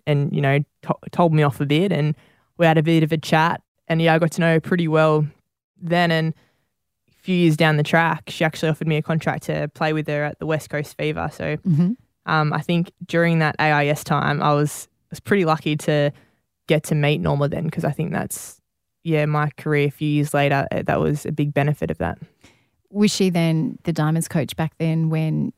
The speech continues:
Speaker 2: you made your debut? Or was it Lisa at that stage?
Speaker 1: Uh, Lisa.
Speaker 2: Was
Speaker 1: Lisa was the
Speaker 2: Lisa.
Speaker 1: head coach, yeah.
Speaker 2: So she gave you your, your first green and gold dress. What was it like when you first pulled on that green and gold dress?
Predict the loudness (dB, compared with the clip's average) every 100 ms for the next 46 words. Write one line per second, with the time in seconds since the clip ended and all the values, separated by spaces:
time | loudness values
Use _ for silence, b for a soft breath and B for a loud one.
0 | -6 0 2 2 2 0 -2 -2 -2 -2
1 | -4 -4 -12 _ _ _ _ _ _ _
2 | -2 0 -2 -6 -4 -6 -8 -6 -8 -6
3 | -10 -6 0 2 4 2 2 -2 -2 0
4 | 2 2 0 0 -4 -4 -4 -4 -8 -10
5 | -10 -4 -4 -2 -2 -2 -2 -2 -2 -2
6 | -2 0 -2 -4 -14 _ _ -4 -2 -2
7 | -4 -4 -10 -18 _ -6 0 2 2 0
8 | -2 -2 -4 -4 -4 -2 -2 0 -2 0
9 | 0 0 -2 -6 -2 0 0 0 -2 -2
10 | 0 0 0 -2 -2 -4 -6 -12